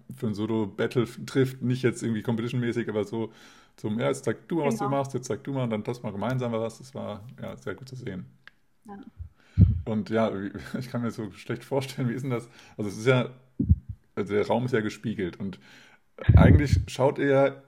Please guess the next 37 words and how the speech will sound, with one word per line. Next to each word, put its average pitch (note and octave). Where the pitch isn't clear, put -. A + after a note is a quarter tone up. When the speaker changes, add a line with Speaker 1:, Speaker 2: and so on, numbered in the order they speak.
Speaker 1:
beide D3
in D3+
dieselbe B2
Richtung, G2
aber G2+
dann A#2+
<laughs> -
Speaker 2:
Ja. C3
Speaker 1:
schaut C#3+
ihr B2+
euch C3
ja C3+
dann C3
doch D#3
an. D3
<laughs> -
Also B2
das F#3
ist D3+
irgendwie D3+
ein -
bisschen A3+
Speaker 2:
Ja. G#3
Speaker 1:
strange. A3+
Speaker 2:
Ja, B3
also A#3+
wir A#3+
Speaker 1:
Ja. C#4+
Speaker 2:
haben's D4
so C#4
gemacht, C#4+
dass, A#3+
ähm, G#3+
einer A#3
immer A#3
daneben A3+
stand F#3